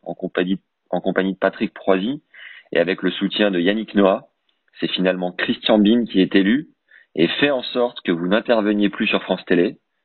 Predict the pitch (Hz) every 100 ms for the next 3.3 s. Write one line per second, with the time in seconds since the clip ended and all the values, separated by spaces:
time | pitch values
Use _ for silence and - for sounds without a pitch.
0 | - - 104 90 - - - _ _ -
1 | - - - - _ _ - 101 - 120
2 | 113 127 143 - 135 120 131 127 131 127
3 | 135 127